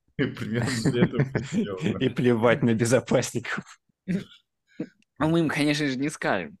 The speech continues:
Speaker 3: Ну, <laughs> не пойман там.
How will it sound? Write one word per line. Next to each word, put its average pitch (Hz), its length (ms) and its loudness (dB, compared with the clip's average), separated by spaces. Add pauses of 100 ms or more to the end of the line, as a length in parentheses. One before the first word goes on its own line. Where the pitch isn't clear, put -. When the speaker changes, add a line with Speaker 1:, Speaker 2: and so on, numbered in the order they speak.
(680)
Speaker 3:
Ну, 160 160 -4 (220)
<laughs> - 200 -20
не 147 300 -8
пойман 131 460 0
там. 98 480 -8